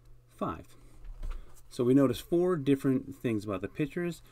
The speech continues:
which change the values in this last equation. All right, so let's go back to the equation.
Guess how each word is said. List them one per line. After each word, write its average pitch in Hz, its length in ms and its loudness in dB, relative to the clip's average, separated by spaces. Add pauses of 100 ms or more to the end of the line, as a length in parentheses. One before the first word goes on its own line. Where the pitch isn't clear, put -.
(200)
which 113 260 -2
change 110 380 -4
the 101 100 -6
values 95 460 -2
in 95 80 0
this 90 220 -4
last 90 280 -8
equation. 90 480 -8 (1600)
All 117 80 -6
right, 175 140 -6
so - 100 -6
let's 131 140 -4
go 127 80 0
back 127 320 0
to - 100 -6
the 120 100 0
equation. 117 840 -4